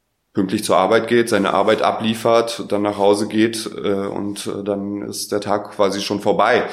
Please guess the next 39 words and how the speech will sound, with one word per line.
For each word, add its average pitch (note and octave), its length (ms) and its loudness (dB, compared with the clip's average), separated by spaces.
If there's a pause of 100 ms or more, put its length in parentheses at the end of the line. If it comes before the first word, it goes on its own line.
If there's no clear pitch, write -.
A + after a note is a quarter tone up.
(520)
Deshalb, G2+ 440 -4
ähm, G2 600 -2 (380)
glaube G#2 240 4
ich, A2+ 80 -2
ist B2 140 -2
es, A2 100 -6
ist G#2 540 -6 (460)
vielleicht C#3+ 380 -2
auch - 220 0
in B2+ 440 -4
allen C#3+ 280 0
Menschen B2+ 440 -2
ein A#2 160 -2
Bedürfnis, B2 720 0 (480)
ähm, A2 840 -2
Spuren G3 440 4
zu C#3+ 140 2
hinterlassen G#2 480 2
auf G2 120 -4
diesem G#2+ 260 -4
Planeten, G2 640 -4
ne? B2+ 220 -4
Das - 420 -14 (260)
sieht G#2+ 140 -8
man G#2 140 0
zum G#2 100 -4
Beispiel G2+ 220 0
auch G2 100 2
im G2+ 100 -2
Graffiti A2 600 2
oder F#2+ 240 4
so, F#2 160 0
ne? F#2+ 160 0
Das A2 160 0
geht G2+ 120 0
ja G#2 100 2
von G2+ 280 -2
ganz G#2 400 -2
tollen, A2+ 540 2